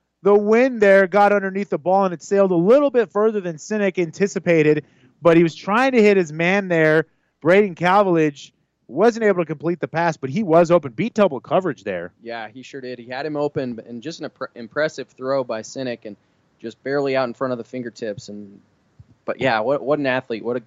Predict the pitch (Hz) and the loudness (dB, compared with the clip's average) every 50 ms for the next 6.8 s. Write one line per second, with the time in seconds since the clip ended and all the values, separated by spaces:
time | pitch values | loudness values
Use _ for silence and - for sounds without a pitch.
0 | _ _ _ _ _ _ _ - 123 123 120 110 120 117 113 _ - 123 120 113 | _ _ _ _ _ _ _ -8 -6 -6 -6 -4 -6 -8 -8 _ -6 -4 -2 -2
1 | 107 104 - _ _ _ _ _ _ _ _ _ _ _ _ _ _ _ _ _ | -2 -4 -8 _ _ _ _ _ _ _ _ _ _ _ _ _ _ _ _ _
2 | - 120 120 127 127 135 143 147 143 143 135 139 139 139 131 - - 147 139 135 | 0 2 4 6 6 6 6 6 6 6 4 4 4 4 2 2 0 0 0 2
3 | 143 135 135 127 - - 143 139 143 147 156 - _ _ _ _ _ _ _ - | 2 0 0 0 0 0 2 2 2 0 -2 -6 _ _ _ _ _ _ _ 2
4 | 120 127 131 135 127 123 120 117 117 107 110 107 107 104 104 101 101 101 98 98 | 4 6 6 6 6 4 4 2 2 2 2 2 4 4 4 2 2 2 2 2
5 | 101 - - _ - 120 127 127 - - 127 120 120 113 110 - - 139 131 127 | 0 -2 -6 _ -6 -4 -4 -4 -2 -4 -6 -4 -2 -4 -4 -2 -2 0 0 0
6 | - 139 135 131 135 131 131 139 143 143 143 - 170 - - 160 | 0 2 4 6 6 6 6 4 2 2 2 0 -2 0 2 2